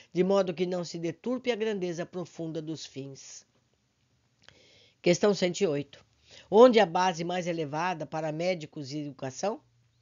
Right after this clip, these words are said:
Resposta. As noções religiosas, com a exemplificação dos mais altos deveres da vida, constitui a base de toda educação no sagrado Instituto da Família. Questão cento e nove.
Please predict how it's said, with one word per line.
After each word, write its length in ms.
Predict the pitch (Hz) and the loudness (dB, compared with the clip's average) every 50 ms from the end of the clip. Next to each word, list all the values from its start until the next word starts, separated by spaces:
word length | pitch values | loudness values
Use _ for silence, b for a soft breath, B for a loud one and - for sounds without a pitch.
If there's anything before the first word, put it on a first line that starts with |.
| _ - | _ -10
Resposta. 640 | - 165 160 - - - 147 147 135 - - - 143 - _ _ B B B B B B B B B B B | -8 -8 -8 -8 -8 -8 -8 -8 -8 -10 -12 -14 -16 -16 _ _ B B B B B B B B B B B
As 120 | 185 196 | 2 4
noções 360 | 185 202 190 - 202 190 180 | 4 4 4 4 4 2 2
religiosas, 960 | 185 180 185 196 180 185 165 170 185 165 160 160 160 143 160 160 156 - - - B B B B | 2 0 0 0 0 0 0 0 0 2 2 0 0 -2 -4 -8 -8 -10 -14 -18 B B B B
com 160 | B 196 196 | B 8 8
a 100 | 202 202 | 10 10
exemplificação 1000 | 202 202 208 196 165 196 185 170 - 180 175 - - - 180 180 - - 180 175 | 8 8 6 6 6 4 2 2 0 -6 -6 -6 -8 -8 -8 -6 -6 -6 -6 -6
dos 200 | 170 175 165 147 | -6 -6 -6 -6
mais 320 | 165 180 175 175 156 151 | -4 -4 -4 -4 -4 -2
altos 320 | 170 165 165 160 - 160 143 | -4 -4 -4 -6 -8 -10 -8
deveres 400 | 156 165 143 156 160 156 151 147 | -6 -6 -6 -6 -6 -6 -4 -2
da 100 | 165 165 | -2 -2
vida, 420 | 160 190 233 226 185 170 160 151 B B B B B B B | -2 -2 -2 -2 -2 -4 -6 -6 B B B B B B B
constitui 520 | - 226 214 - 220 202 - 208 208 202 | 8 8 8 6 2 0 2 4 6 6
a 80 | 190 185 | 6 4
base 440 | 165 175 185 190 196 190 165 165 | 4 2 2 2 2 0 -2 -4
de 140 | 170 165 180 | -4 -2 -2
toda 380 | 180 - - 233 247 254 214 226 | -2 0 2 4 4 6 4 4
educação 640 | 208 190 202 202 - 202 196 - - 170 170 160 - b b b b b | 2 0 -2 -4 -4 -6 -6 -4 -6 -6 -6 -6 -10 b b b b b
no 160 | b 175 185 | b -2 -2
sagrado 800 | 160 - 190 185 170 156 156 156 156 156 160 156 151 156 156 160 | 0 2 2 0 2 0 0 0 0 0 0 -2 -4 -6 -8 -6
Instituto 640 | 180 165 - - 185 170 - - 147 139 135 - - | -6 -6 -6 -6 -8 -8 -8 -8 -10 -10 -10 -12 -12
da 160 | 143 139 139 | -10 -8 -10
Família. 720 | 135 - - 147 143 151 165 180 170 156 147 143 143 139 135 _ _ _ _ _ _ b b b b b b b b b b b | -8 -8 -8 -8 -6 -4 -4 -4 -4 -4 -6 -8 -8 -10 -14 _ _ _ _ _ _ b b b b b b b b b b b
Questão 320 | b - 165 151 - 170 165 | b -4 -4 -2 -2 -4 -4
cento 300 | 160 - 170 151 - 170 | -4 -4 -6 -6 -4 -4
e 80 | 170 | -4
nove. 460 | 160 151 139 139 139 131 - - - | -4 -4 -6 -6 -8 -10 -12 -16 -20